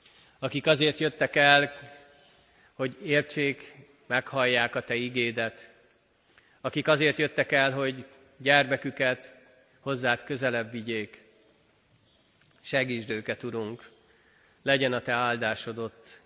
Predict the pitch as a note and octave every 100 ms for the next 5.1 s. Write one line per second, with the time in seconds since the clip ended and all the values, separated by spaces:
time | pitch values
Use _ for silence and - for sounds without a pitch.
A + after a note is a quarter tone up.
0 | - A#2 A2+ G#2 A2 A2+ A2 A2 G#2+ G#2+
1 | G#2 A2+ G#2 G#2 A2+ _ _ _ _ _
2 | _ _ _ _ _ _ _ _ _ _
3 | A#2+ C3 B2+ A#2+ C#3+ B2 B2 C3+ B2 A#2+
4 | A#2+ A2+ B2+ - A#2 B2 - A2+ A2+ -